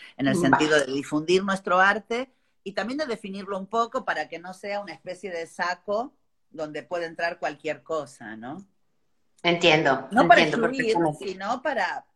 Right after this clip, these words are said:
Speaker 1: bueno, las fronteras son maleables, ¿no?
Speaker 2: Sí, sí,
Speaker 1: Pero,
Speaker 2: sí.
Speaker 1: ¿no? Si yo hago esto, si yo represento una, lo que hace el teatro, ¿no? Porque al final todos contamos historias, el teatro te cuenta una historia, el libro te cuenta una historia, el cine te cuenta una historia,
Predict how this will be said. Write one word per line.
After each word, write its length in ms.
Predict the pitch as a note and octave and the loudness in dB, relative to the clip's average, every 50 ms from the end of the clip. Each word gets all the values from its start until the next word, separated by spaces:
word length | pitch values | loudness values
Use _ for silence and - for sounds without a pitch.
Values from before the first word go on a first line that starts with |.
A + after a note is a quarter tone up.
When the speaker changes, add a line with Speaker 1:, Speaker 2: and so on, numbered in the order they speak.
| _ _ _ _ _ _ _ _ _ _ _ _ _ - | _ _ _ _ _ _ _ _ _ _ _ _ _ -14
Speaker 1:
bueno, 380 | D3 F3 D#3 C3 D#3 A#3 D4+ _ _ _ _ _ _ _ _ _ _ - | -12 -12 -10 -10 -10 -12 -12 _ _ _ _ _ _ _ _ _ _ -10
las 180 | D3+ D#3+ D3+ | -10 -10 -10
fronteras 520 | - - D#3+ D#3+ D#3 A3+ C4+ C#4+ G#3+ F3 - | -8 -10 -12 -10 -4 -4 -2 -2 -2 -4 -6
son 180 | - D3 D3 | -10 -12 -10
maleables, 640 | D3 D3 E3+ A3+ C4 A#3+ F#3+ E3+ D#3+ D3+ D3 D3+ E3+ | -8 -8 -6 -4 -2 -2 -2 -4 -6 -10 -14 -14 -14
¿no? 240 | F#3+ G#3+ A#3+ C#4 A3+ | -14 -12 -6 0 2
Speaker 2:
Sí, 80 | A3+ A3+ | 4 4
sí, 200 | A3+ - A3 G#3 | 4 4 2 2
Speaker 1:
Pero, 100 | - - G3 F3+ | 4 4 2 2
Speaker 2:
sí. 160 | E3 - _ _ - - _ _ _ _ _ - | 2 0 _ _ -20 -20 _ _ _ _ _ -14
Speaker 1:
¿no? 240 | D#3 E3 G3+ B3+ | -10 -8 -8 -8
Si 140 | D4+ - F#3 | -8 -10 -12
yo 140 | E3+ - G#3 | -8 -4 -2
hago 240 | G3 F#3+ G3 F#3+ F#3+ | -2 -2 0 -2 -2
esto, 420 | G#3 A3+ A3+ - - G3+ E3+ - _ _ _ _ | -2 -2 -4 -8 -6 -6 -6 -6 _ _ _ _
si 160 | _ - G#3+ G3+ | _ -14 -14 -12
yo 100 | A#3 C#4 - _ - | -12 -12 -14 _ -6
represento 680 | G#3 G#3+ A3 G#3 A3 G#3+ G#3 - C4 C4 C4 B3 - B3+ | -2 -2 -2 0 0 -2 0 2 0 0 0 -2 -4 -4
una, 500 | B3 A3+ A3+ A3 G#3+ G#3+ G#3+ G#3+ G3+ - | -2 -2 -2 -2 -2 -2 -4 -6 -8 -6
lo 120 | - G3 F#3+ | -4 -6 -2
que 80 | G#3 | -2
hace 120 | A3 A3 A3+ | -4 -6 -6
el 100 | G3+ F#3 | -8 -6
teatro, 480 | F3 D3+ C3 A2+ A#2 - - A#2 A#2+ B2 | -6 -6 -6 -6 -8 -12 -12 -12 -12 -10
¿no? 180 | D3 F#3+ A3+ | -8 -10 -6
Porque 220 | - C4+ A3 - D#3 | -6 -6 -6 -6 -10
al 60 | - | -10
final 420 | - F#3+ F#3 G3 G#3 A#3 D4 - _ _ | -10 -14 -10 -6 -6 -6 -6 -8 _ _
todos 260 | - D4+ D4 C4 G#3 - | 0 2 2 2 0 -6
contamos 500 | - D#3 D3+ - D3 D3+ D3 C#3+ - D3+ | -8 -16 -12 -12 -12 -12 -12 -16 -18 -20
historias, 580 | C#3 - - D#3 D3 C#3 C#3 D3 D3 D3+ - - | -20 -12 -6 -4 -4 -4 -4 -4 -6 -8 -8 -10
el 160 | C3+ C3 B2+ | -12 -12 -8
teatro 380 | C#3 D3 D#3 E3+ E3+ F3 F3 | -4 -2 -2 -2 -4 -6 -10
te 120 | - D#3 - | -12 -10 -8
cuenta 300 | - D3+ D3 C#3 D3 C#3 | -8 -8 -6 -4 -6 -8
una 100 | C3+ C#3+ | -8 -10
historia, 440 | C#3+ - - A3+ A3 A3 G#3+ G#3+ G3+ | -18 -8 -4 -2 -2 -2 -2 -4 -4
el 200 | - C#3+ C#3+ C#3+ | -4 -8 -10 -10
libro 240 | D#3 D#3+ E3 D#3+ | -10 -8 -8 -8
te 140 | D#3 D3 C3+ | -8 -8 -10
cuenta 260 | B2 D3 C#3+ C#3+ D3 | -10 -12 -14 -12 -14
una 100 | C#3+ C#3+ | -14 -14
historia, 380 | D3 - - A3 G#3 G3+ G#3 F#3 | -14 -8 -2 -2 0 0 -2 -4
el 160 | - C#3 C3+ | -4 -8 -12
cine 280 | - - E3+ E3 E3 D#3 | -12 -12 -12 -10 -10 -8
te 120 | - C#3 | -10 -10
cuenta 280 | - D3 D3 C#3 - C#3+ | -10 -10 -10 -6 -8 -8
una 100 | C#3+ D3+ | -8 -8
historia, 580 | D3+ - - A3 A3+ G#3 G3 G3 G3 G3 - | -16 -4 0 0 2 2 2 0 -2 -2 -2